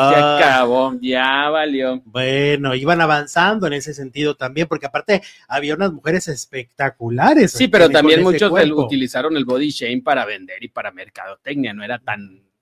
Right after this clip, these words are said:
Speaker 1: honesto la cosa. Las mismas que presumían de body shame, pa-, muchas de ellas ahora son Ozempic face.
Speaker 2: Pues sí, sí, que hoy cuánta mujer no está usando y hombre el Ozempic, ¿no?
Speaker 1: Ujú.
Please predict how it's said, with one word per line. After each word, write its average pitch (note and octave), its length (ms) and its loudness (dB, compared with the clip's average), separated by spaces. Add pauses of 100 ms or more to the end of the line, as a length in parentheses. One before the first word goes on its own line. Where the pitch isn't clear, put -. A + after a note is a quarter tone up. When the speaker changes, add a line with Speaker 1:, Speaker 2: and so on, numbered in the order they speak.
(100)
Speaker 1:
honesto B2 560 -8
la G#2 140 -10
cosa. C3 280 -12
Las A#2+ 200 -4
mismas C3 400 0
que B2 180 -4
presumían A#2+ 680 -6
de B2+ 80 -6
body B2 260 -4
shame, B2+ 300 -6
pa-, A#2 160 -6
muchas B2 460 -2
de A2+ 160 -4
ellas C#3 240 -6
ahora A#2 460 -4 (420)
son A2 340 -8
Ozempic A#2+ 520 -2
face. - 440 -2 (260)
Speaker 2:
Pues A#2 180 -6
sí, C3 200 -10 (360)
sí, D#3 200 -4
que C3+ 120 -2
hoy B2+ 180 0
cuánta F3 340 0
mujer C#3+ 240 -4
no D#3+ 60 -4
está D3 200 -4
usando C#3 300 -4
y C3 120 -2
hombre C3+ 300 0
el A2+ 300 -2
Ozempic, C3 680 -6
¿no? B2+ 220 2
Speaker 1:
Ujú. C3 340 4